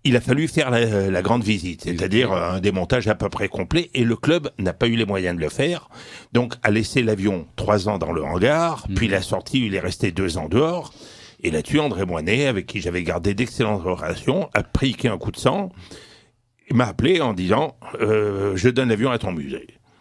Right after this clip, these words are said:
Speaker 2: D'accord.
Speaker 1: Donc nous sommes allés le démonter, c'était encore une grande aventure.
Speaker 2: Oui, sûrement, oui.
Speaker 1: On l'a ramené, c'était une plus grande aventure, parce que simplement comme on avait laissé les moteurs dessus,
Speaker 2: Mhm.
Speaker 1: l'équipe qui l'a ramené avait juste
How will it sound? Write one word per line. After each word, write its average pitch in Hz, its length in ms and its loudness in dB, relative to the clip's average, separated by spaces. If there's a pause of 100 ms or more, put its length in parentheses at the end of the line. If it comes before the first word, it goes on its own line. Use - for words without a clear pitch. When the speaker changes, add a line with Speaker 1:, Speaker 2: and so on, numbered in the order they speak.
Speaker 2:
D'accord. 131 320 -4
Speaker 1:
Donc 117 180 4
nous 110 100 2
sommes 101 240 0
allés 98 180 4
le 98 80 -2
démonter, 92 460 0
c'était 95 240 -4
encore 90 240 -4
une 80 40 -2
grande 85 240 -2
aventure. 127 600 -2
Speaker 2:
Oui, - 160 -10
sûrement, 117 260 -6 (380)
oui. 127 100 -8 (160)
Speaker 1:
On 113 140 6
l'a 113 100 2
ramené, 107 540 4
c'était 95 280 -4
une 92 280 2
plus - 180 0
grande 117 240 0
aventure, 92 480 0
parce 95 160 -6
que - 60 -12
simplement 104 380 0
comme 98 180 -2
on 90 120 -2
avait 87 200 2
laissé 123 340 0
les 104 120 -2
moteurs 85 360 -4
dessus, 127 560 -2
Speaker 2:
Mhm. 98 80 -8 (480)
Speaker 1:
l'équipe 117 340 0
qui - 160 -2
l'a 90 300 0
ramené 107 460 2
avait 92 240 0
juste 131 340 -2